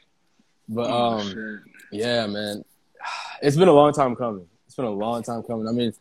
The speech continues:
Speaker 1: uh, just the first day we met, it was music that clicked us right away, and then we got on the,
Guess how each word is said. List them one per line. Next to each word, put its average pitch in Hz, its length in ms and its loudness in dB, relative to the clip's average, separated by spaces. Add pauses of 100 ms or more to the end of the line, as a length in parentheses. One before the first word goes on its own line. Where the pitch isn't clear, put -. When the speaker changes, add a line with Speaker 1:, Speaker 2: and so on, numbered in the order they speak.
(540)
Speaker 1:
uh, 110 440 2 (520)
just 165 160 4
the 190 80 6
first 170 240 8
day 175 100 10
we 147 120 8
met, 139 320 2 (120)
it 139 80 -4
was 127 160 -2
music 131 380 -2
that 127 140 -4
clicked 131 220 -6
us 120 120 -10
right 120 120 -2
away, 117 220 -4
and 117 80 -4
then 123 80 -4
we 127 80 -2
got 117 180 -2
on 107 40 -8
the, 107 80 -10